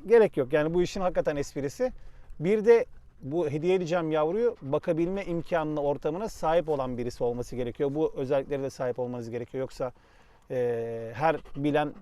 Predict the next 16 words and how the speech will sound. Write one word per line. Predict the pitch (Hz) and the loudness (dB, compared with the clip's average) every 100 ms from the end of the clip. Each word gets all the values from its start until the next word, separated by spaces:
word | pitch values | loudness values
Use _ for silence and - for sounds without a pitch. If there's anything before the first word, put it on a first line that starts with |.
| - - - | -20 -20 -6
bakabilme | 135 131 147 147 156 | -4 0 0 0 -2
imkanına | 151 147 143 | -2 -4 -4
sahip | - 156 131 | -2 0 0
değilse | 131 135 | -4 -6
tabii | 220 160 | -4 -4
ki | 131 | -2
de | 123 | -2
yavruyu | 120 117 120 | 0 0 0
verme | 120 120 | 0 -2
durumu | 120 147 | -6 -8
söz | 196 151 - | -4 -4 -4
konusu | 131 127 254 - - - - - - | -6 -6 -6 -8 -14 -16 -16 -16 0
değil. | 190 233 143 - - | 6 6 6 0 2
Değil | 262 | 10
mi | 311 | 10
Asya? | 269 - 170 | 10 8 6